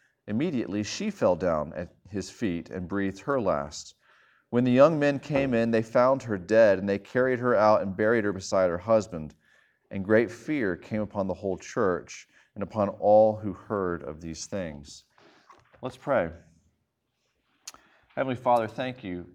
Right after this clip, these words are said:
for gathering us tonight. Thank you for keeping us warm. Uh, we take it for granted. We shouldn't. I take it for granted. Um, we ask now that you would warm our hearts.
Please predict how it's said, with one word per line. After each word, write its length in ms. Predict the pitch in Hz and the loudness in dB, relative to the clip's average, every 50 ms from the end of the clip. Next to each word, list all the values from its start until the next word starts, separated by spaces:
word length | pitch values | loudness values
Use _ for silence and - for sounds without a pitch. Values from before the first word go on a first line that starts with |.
| _ _ - | _ _ -10
for 540 | 104 98 95 95 92 92 90 85 85 82 _ _ - _ _ _ _ - | -8 -6 -4 -2 -2 -2 -2 -4 -6 -10 _ _ -20 _ _ _ _ -2
gathering 400 | 127 123 127 127 123 123 120 123 | 2 4 4 4 2 0 -4 -6
us 100 | 120 - | -8 -8
tonight. 440 | - 120 117 117 120 117 117 110 | -8 -4 -2 -2 0 -2 -4 -6
Thank 360 | - - 131 127 127 123 - - | -6 -6 -4 -4 -6 -6 -8 -6
you 180 | 113 104 101 92 | -6 -6 -6 -8
for 640 | - - - 104 95 95 95 92 92 87 85 87 - - _ _ _ _ _ _ _ _ _ _ _ | -10 -12 -10 -8 -4 -2 -2 0 0 -2 -2 -6 -10 -20 _ _ _ _ _ _ _ _ _ _ _
keeping 300 | - - 123 101 107 104 | -12 -10 -10 -8 -8 -8
us 120 | 92 - - | -10 -10 -8
warm. 340 | 90 90 85 76 69 71 69 - _ _ _ _ _ _ _ _ _ _ _ _ _ - | -8 -6 -6 -8 -10 -14 -20 -20 _ _ _ _ _ _ _ _ _ _ _ _ _ -12
Uh, 80 | 95 | -10
we 100 | 98 107 | -8 -6
take 180 | 107 117 110 104 | -4 -4 -4 -4
it 100 | 107 - | -4 -8
for 100 | - 95 | -10 -6
granted. 440 | 92 104 101 101 101 95 90 85 - - - - 98 | -2 -2 0 0 0 -2 -4 -6 -10 -18 -20 -16 -12
We 80 | 95 92 | -12 -12
shouldn't. 580 | - - - 107 101 - 92 87 82 - - - | -8 -4 -2 -2 -2 -4 -6 -10 -10 -12 -12 -8
I 120 | - 95 92 | -6 -6 -6
take 240 | - - 98 90 85 | -4 -6 -6 -6 -6
it 100 | 82 - | -10 -14
for 100 | - 80 | -14 -10
granted. 420 | 87 87 85 85 82 80 80 76 - 85 82 | -6 -6 -6 -4 -6 -8 -10 -14 -18 -20 -18
Um, 300 | 87 85 82 80 80 80 80 80 _ _ _ _ _ _ _ _ _ _ _ _ _ _ _ _ _ _ | -16 -14 -14 -14 -14 -18 -20 _ _ _ _ _ _ _ _ _ _ _ _ _ _ _ _ _ _ _
we 200 | 110 110 123 135 | -8 -4 0 2
ask 260 | 127 120 113 110 - | 2 2 2 0 -2
now 200 | 110 107 107 104 | -2 -2 0 0
that 100 | 101 101 | -2 -4
you 160 | 85 101 101 98 | -6 -8 -8 -6
would 160 | 95 92 87 | -6 -6 -6
warm 300 | 85 87 95 95 95 95 | -8 -8 -6 -4 -4 -4
our 80 | 92 | -6
hearts. 580 | 82 90 90 85 76 - - - - - - | -4 -2 -2 -2 -2 -4 -8 -16 -16 -18 -18